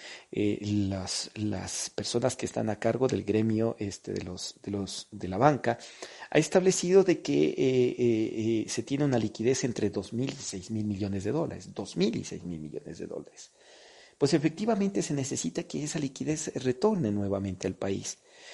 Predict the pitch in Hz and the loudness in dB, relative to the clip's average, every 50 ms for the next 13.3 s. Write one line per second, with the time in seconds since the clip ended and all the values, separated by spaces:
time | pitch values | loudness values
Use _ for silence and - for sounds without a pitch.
0 | - - - 190 196 - 226 - 202 180 160 156 165 156 151 135 143 147 139 - | -6 4 8 8 8 8 6 4 4 6 6 6 6 6 4 4 4 2 2 4
1 | 143 123 110 - 117 107 107 117 110 113 117 127 143 175 - - 139 135 139 - | 2 2 2 2 2 2 4 4 6 6 4 4 2 2 2 2 0 0 -2 -4
2 | - - - - - _ - - 143 143 - 147 147 - - 160 160 - - 180 | -14 -18 -18 -18 -18 _ 4 4 4 6 6 4 4 4 2 0 -2 0 -2 0
3 | 175 180 180 - 160 147 135 123 135 135 - - 101 92 - 117 117 - - - | 0 0 0 0 2 4 4 2 2 -4 -8 -10 -8 -6 0 0 0 0 0 -2
4 | 143 - - 117 107 107 123 127 - - 131 123 117 - - - - 107 - 104 | -2 0 2 2 2 2 2 -2 -2 -2 -2 -2 -2 -4 -6 -6 -8 -6 -4 -4
5 | 101 98 110 113 117 - 120 107 - - - 92 101 90 - - - 117 117 - | -2 0 0 0 2 2 0 0 0 -2 -8 -8 -6 -6 -6 -4 -6 -6 -2 -2
6 | 127 101 95 104 113 - - 131 110 98 90 - - - _ - - - - - | -2 0 0 -2 -2 -4 -6 -4 -4 -4 -4 -4 -8 -16 _ -20 -20 -20 -20 -20
7 | - - - - 117 107 113 110 110 107 117 110 107 - 113 104 104 101 101 101 | -20 -16 -6 -4 -2 0 0 0 2 2 2 2 2 2 -2 -2 -2 -2 -4 -6
8 | 101 - 98 - 135 151 165 143 110 101 - - 107 - - 104 190 101 127 156 | -8 -8 -8 -4 -2 0 2 2 2 2 0 0 -6 -4 -4 -4 -2 -2 -2 -2
9 | 156 - - 101 - - 101 101 117 117 - - - - - - - 165 160 - | -4 -4 -4 -6 -6 -6 -6 -6 -6 -8 -8 -10 -10 -10 -12 -8 -6 -6 -4 -2
10 | 101 95 90 - 98 92 95 92 - 95 98 101 - - - 101 - - 104 101 | -2 -4 -4 -6 -6 -8 -8 -8 -8 -6 -6 -6 -6 -6 -8 -8 -4 -4 -4 -4
11 | 98 - - 127 143 156 - - - 101 98 - - 101 113 104 98 - - 110 | -4 -2 -2 -2 -2 -2 -2 -2 -4 -4 -4 -6 -8 -4 -4 -4 -4 -4 -4 -4
12 | 98 95 90 92 92 87 - 95 92 92 95 104 104 104 - - - - - 151 | -2 -2 -2 -4 -6 -8 -10 -10 -10 -8 -6 -4 -6 -6 -4 -4 -2 0 0 0
13 | 123 107 101 101 107 - | 2 0 0 -2 -4 -8